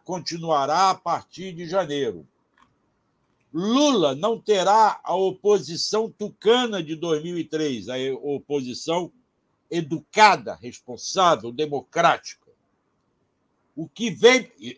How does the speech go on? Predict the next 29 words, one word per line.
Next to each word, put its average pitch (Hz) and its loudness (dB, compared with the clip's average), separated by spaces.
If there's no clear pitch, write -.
esse, 151 -4
esse 135 -6
comentário 143 0
educada, 135 -2
democrática 131 -4
e 120 -4
responsável 127 -4
é 143 2
meu, 117 -4
tá? 120 -6
Não 107 -18
foi 123 -12
do, 110 -12
do 117 -2
Hélio, 101 -6
não. 82 -20
Agora, 151 2
voltando 170 -2
ao 156 0
texto 127 -8
do 156 0
Hélio. 104 0
"O 170 -8
que 170 -10
vem 208 2
por 185 0
aí 170 2
é 196 6
uma 196 -4